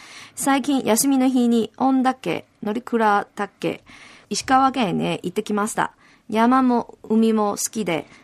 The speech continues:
特に海と夕日を見ることと、心が癒されます。では、ここで前回の復習をしてみましょう。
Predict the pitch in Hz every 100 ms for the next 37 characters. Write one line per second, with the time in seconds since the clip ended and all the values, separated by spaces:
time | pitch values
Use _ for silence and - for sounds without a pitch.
0 | - - 214 185 180 - 214 226 220 233
1 | - 226 254 269 240 233 185 165 165 156
2 | - - 247 254 - - - _ 226 277
3 | 285 262 208 185 190 185 185 196 - -
4 | _ _ _ _ _ _ _ - 285 247
5 | - 285 269 233 269 302 277 277 269 -
6 | 226 254 220 214 - 220 214 214 226 165
7 | - _